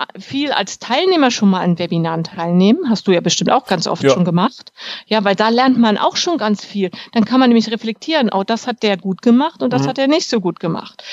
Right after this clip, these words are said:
Speaker 1: Ja, man kann sich am Anfang einen Co-Moderator dazu nehmen. Ja, der denn, der einem dann einfach, der ein bisschen erfahrener ist, der einen unterstützt und, und eben hilft, ähm, da wo es geht,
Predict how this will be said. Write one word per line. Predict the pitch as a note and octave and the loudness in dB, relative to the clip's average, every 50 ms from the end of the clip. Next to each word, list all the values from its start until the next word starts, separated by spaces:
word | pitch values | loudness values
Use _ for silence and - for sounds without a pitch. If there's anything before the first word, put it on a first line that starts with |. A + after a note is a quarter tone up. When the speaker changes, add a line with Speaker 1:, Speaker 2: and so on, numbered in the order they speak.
| - - - - - - _ | -12 -10 -10 -12 -12 -6 _
Speaker 1:
Ja, | G3 G#3 | 2 2
man | G#3+ A#3 A#3+ A3+ | 4 4 2 2
kann | - B3 B3 | 2 2 2
sich | A#3+ B3+ A#3 A#3+ | 2 2 0 -2
am | A3 | -2
Anfang | - - A3 G#3+ - A#3 A3 | 0 0 0 0 2 2 2
einen | G#3+ G3 | 2 2
Co-Moderator | - - C4+ C#4+ D4 D4 C#4+ C4+ A#3+ G#3+ G#3 G3+ G3+ - G#3 F#3 | 0 -2 0 2 2 2 2 2 0 0 0 -2 -2 -2 -4 -4
dazu | F3+ F3 F3 - - - G#3+ G3 | -4 -4 -6 -8 -2 2 2 4
nehmen. | F#3 F3 E3 D3+ - - - E3 - _ _ - | 4 2 0 -4 -6 -8 -10 -12 -16 _ _ -6
Ja, | F#3+ A3+ E4 | -4 -4 -4
der | - C4+ A#3 G#3+ | 0 0 0 2
denn, | A3 G#3 G3+ G3+ G3 - - - - - | 4 4 4 2 2 -2 -8 -16 -8 -4
der | B3 A#3+ | -4 0
einem | - A3 A3 | 2 0 2
dann | G#3+ A3 G#3+ | 2 2 0
einfach, | - - A3 G#3 A3 G3 | 2 0 0 -2 -2 -6
der | - - G#3+ G3+ | -6 -2 -2 -2
ein | |
bisschen | G3+ G#3 - A3+ | -2 0 -2 -4
erfahrener | - - A3 - - C4 C4 B3+ B3 A#3 A3+ A3 | -4 -4 -6 -6 -4 -4 -2 2 2 2 2 2
ist, | - - A3+ A3 - - | -2 -4 -6 -8 -8 -8
der | - A3 G3+ | -8 -4 -2
einen | F3 G3+ G3+ F#3+ G#3 G#3 G3+ | -2 0 2 2 2 2 2
unterstützt | - A3 A3 A3+ A3 - - - B3 A#3+ - - - - | 2 2 0 0 -2 -4 -2 -4 -4 -4 -4 -8 -8 -4
und, | - G#3+ G#3+ G3+ G3 - - - - - - - | 0 2 2 2 2 0 -8 -16 -16 -18 -18 -14
und | - - G#3+ G#3+ G#3 - | -6 0 0 0 0 0
eben | - - A3 A3 G#3+ G#3+ G#3+ G#3 G3 - _ _ _ - - - _ - | -4 -2 2 4 4 4 4 2 0 -6 _ _ _ -20 -20 -12 _ -4
hilft, | G3+ F#3 A#3+ C#4 C4+ B3+ A#3+ - - - - - - - - - - - _ _ _ - | -2 0 2 2 2 0 -2 -6 -10 -10 -12 -12 -12 -14 -20 -20 -20 -20 _ _ _ -6
ähm, | - G3+ G#3 G#3 G#3 G3 G#3 | -2 2 4 4 4 2 0
da | A3+ - G#3+ F#3+ - A3 G#3+ G#3 | -6 -10 -8 -4 0 0 0 0
wo | G3+ A3 A3+ | 0 0 0
es | G#3+ - - | 0 -2 -4
geht, | - A3+ A3 G#3+ G#3+ G#3+ A3 - - | -6 -4 -2 0 0 0 0 -2 -6